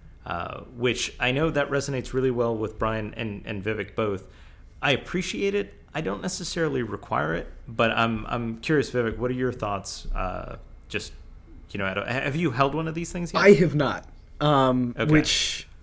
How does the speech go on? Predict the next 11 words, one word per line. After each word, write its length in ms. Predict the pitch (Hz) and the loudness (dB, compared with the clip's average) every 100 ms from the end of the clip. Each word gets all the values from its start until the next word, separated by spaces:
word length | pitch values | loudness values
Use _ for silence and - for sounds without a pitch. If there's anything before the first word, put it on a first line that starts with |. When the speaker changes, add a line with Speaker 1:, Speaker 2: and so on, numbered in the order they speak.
| - | 2
Speaker 2:
I 120 | 139 | 2
kind 300 | - 151 147 | 2 2 2
of 380 | 131 - - - | 0 -4 -16 -10
regret 480 | - 151 135 127 - | 0 2 4 2 2
because 440 | 139 131 131 - - | -2 -2 -4 -6 -10
I 120 | 127 | -6
really, 440 | 127 110 131 117 120 | -4 -4 -6 -4 -6
<laughs> 0 | |
really 360 | 107 127 - | -6 -6 -4
want 320 | 156 127 156 151 | -4 0 -2 2
to. 280 | 156 131 | 4 4